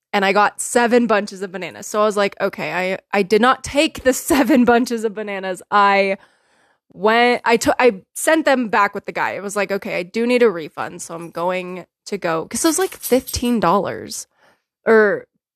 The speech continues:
it was, like, eleven dollars that I would get back. I'm like, "Okay, I'm poor. I need that money." So <clears throat> I went in and I was talking to the lady at the counter, and I was like, "Yeah, so,"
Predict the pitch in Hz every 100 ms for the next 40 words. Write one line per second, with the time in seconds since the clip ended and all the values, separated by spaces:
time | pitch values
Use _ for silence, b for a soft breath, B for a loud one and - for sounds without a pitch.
0 | _ _ _ _ _ 233 247 254 240 196
1 | 214 202 170 170 180 175 170 - 160 -
2 | 139 - - 196 180 190 - 170 190 -
3 | - 165 - - 131 - 180 196 - B
4 | B B B - 277 254 247 _ _ 294
5 | 240 - 233 226 233 247 247 _ _ _
6 | _ _ _ _ - 233 196 175 202 -
7 | _ _ - 262 247 240 254 - - 269
8 | 339 359 320 330 330 302 262 233 240 233
9 | 214 202 - 208 302 - - 233 233 247
10 | 233 233 208 180 - 226 233 247 277 269
11 | 370 392 381 - 311 285